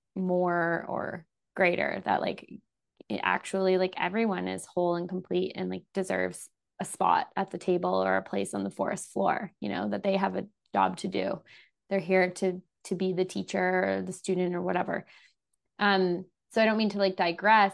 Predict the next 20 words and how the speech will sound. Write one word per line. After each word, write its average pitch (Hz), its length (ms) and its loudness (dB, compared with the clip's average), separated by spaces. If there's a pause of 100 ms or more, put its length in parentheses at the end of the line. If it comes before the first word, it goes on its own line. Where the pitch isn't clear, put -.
but 190 100 -2
I 185 100 0
think 185 340 -6 (540)
when 202 240 2
it 180 100 0
comes 190 320 0
to 185 80 -2
relationship 185 1000 0
and 170 320 -2 (840)
transformation 196 560 0
and 175 180 -2
growth, 190 420 4
like, - 260 -4 (1000)
I 196 160 6
just 233 240 4
don't, 202 320 4 (200)
I 190 160 4
just 208 260 -4 (200)
always 208 440 4
remind 185 580 2